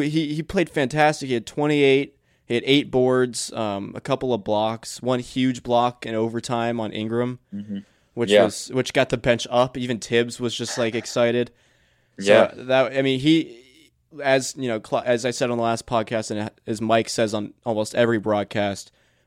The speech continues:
Speaker 1: Mitch's injury could have been just devastating and season below. Like,
Speaker 2: Mm-hmm.
Speaker 1: it could have totally screwed up all the season. But since Taj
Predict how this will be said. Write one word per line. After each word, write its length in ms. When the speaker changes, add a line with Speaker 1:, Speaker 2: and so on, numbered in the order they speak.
Speaker 1:
Mitch's 460
injury 340
could 160
have 80
been 160
just 220
devastating 580
and 100
season 460
below. 340
Like, 200
Speaker 2:
Mm-hmm. 60
Speaker 1:
it 80
could 120
have 240
totally 380
screwed 260
up 100
all 100
the 100
season. 320
But 100
since 220
Taj 420